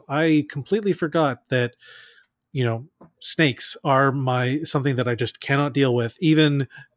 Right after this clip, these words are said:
you know, descriptions of snakes in games is something I cannot deal with." I'm being hypothetical here. But for you, Jillian, like, spiders, like your example, just some way to say, "Let everybody know that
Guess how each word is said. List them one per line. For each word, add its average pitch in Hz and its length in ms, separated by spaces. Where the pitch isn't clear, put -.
you 139 100
know, 120 260
descriptions 160 720
of 139 160
snakes 143 360
in 135 140
games 120 420
is 139 140
something 123 300
I 113 80
cannot 143 360
deal 127 180
with." 113 200
I'm 131 340
being 131 220
hypothetical 127 520
here. 110 240
But 131 200
for 139 340
you, 170 220
Jillian, 127 360
like, 117 200
spiders, 135 680
like 135 200
your 147 160
example, 117 460
just - 300
some 185 260
way 175 140
to 156 100
say, 147 360
"Let 139 180
everybody 135 280
know 123 280
that 120 240